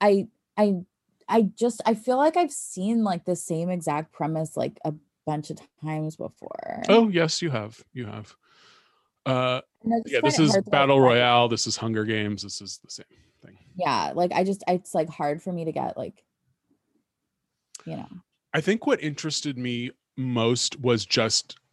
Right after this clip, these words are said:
Speaker 2: the fact that it was so resonant with so many people and it was so, such a huge cultural thing, right? Like, the subject matter itself is interesting and the, you know, the acting's good and it, you know, talks about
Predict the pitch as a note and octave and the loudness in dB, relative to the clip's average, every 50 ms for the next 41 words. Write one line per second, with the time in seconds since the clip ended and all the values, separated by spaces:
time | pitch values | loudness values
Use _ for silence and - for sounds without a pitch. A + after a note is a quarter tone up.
0 | _ _ - C3 G2+ C3 A#2+ - - - A2 G#2 A2 G2 - _ - B2+ A#2 A2+ | _ _ -18 -8 -6 -6 -6 -4 -4 -4 -4 -4 -4 -6 -8 _ -2 0 0 0
1 | G#2+ - A#2+ A2 - - - - - A2 G#2 G#2 G#2 G#2 G#2 G#2 G#2+ G2 G2+ G#2 | 0 0 -2 -2 -2 -2 -2 -2 -2 -2 -2 -2 -2 -2 -4 -4 -6 -6 -6 -6
2 | G2+ G2+ A2+ A#2 B2 A#2+ C3 C3 - - C3 B2+ C3 C3 C3 B2 - C3+ B2+ C3 | -6 -6 -8 -10 -10 -10 -10 -10 -8 -8 -6 -6 -4 -4 -4 -4 -4 -4 -4 -2
3 | C#3 B2 G2+ G#2+ G#2 G2+ - - - - G#2+ G#2+ A2 - - - B2 - - A2+ | -4 -4 -4 -6 -8 -8 -8 -8 -6 -6 -6 -8 -8 -10 -10 -10 -8 -8 -8 -8
4 | - - - G#2 G#2 G#2 G#2 G2 - - - - G#2+ G#2 - - A2+ G#2+ G#2 G2+ | -10 -10 -10 -8 -8 -8 -8 -10 -12 -14 -10 -10 -10 -10 -8 -10 -8 -8 -8 -8
5 | G2 G2 - _ _ _ _ _ _ _ _ _ B2 B2 C#3+ E3+ F#3+ D3+ A2+ B2+ | -10 -12 -16 _ _ _ _ _ _ _ _ _ -4 -4 -4 -4 -6 -6 -4 -2
6 | B2 C3 C3 D3 C#3+ C#3 - C#3+ C3 - E3+ E3 D#3+ F#3+ F#3 - F3+ E3 D#3+ D3+ | 0 0 0 -2 -4 -2 0 -2 0 2 2 2 2 0 -2 -2 -2 -2 0 -2
7 | C3+ A#2+ - - - C3 A#2+ A#2+ A#2+ A#2 - - _ _ _ _ _ _ _ _ | -2 -2 -2 0 2 2 4 2 2 0 -4 -10 _ _ _ _ _ _ _ _
8 | _ _ _ _ _ _ _ _ _ _ _ - A#3+ A#3 F#3+ F3+ E3+ - F3+ E3 | _ _ _ _ _ _ _ _ _ _ _ 2 4 4 4 4 4 2 0 0
9 | - - - D#3+ D#3+ D#3 D#3 D3+ D3+ D3 D3 D3 C#3+ C3 E3+ E3+ D3+ C3+ B2+ A#2+ | 0 0 0 2 2 2 2 2 2 2 0 0 -2 -2 0 0 2 2 2 2
10 | B2+ B2 A#2+ C3 C3 C3 A#2+ - C#3 C#3+ C3+ A#2+ - - C3+ B2 A#2+ A#2+ A#2+ A#2+ | 2 2 2 2 0 0 0 -2 -2 -2 -2 -2 -2 0 2 2 4 4 2 2
11 | A#2 A2 A#2 A2+ A#2 B2 - F3 D3+ C3 A2+ A2 - - A2+ A2+ A2 - - C3 | 0 0 -2 -2 -4 -4 -4 -2 -2 0 -2 -2 -4 -4 -4 -4 -4 -4 -4 -4
12 | A2+ A#2+ A#2 A#2+ A#2+ B2 B2 | -2 0 2 2 2 0 -2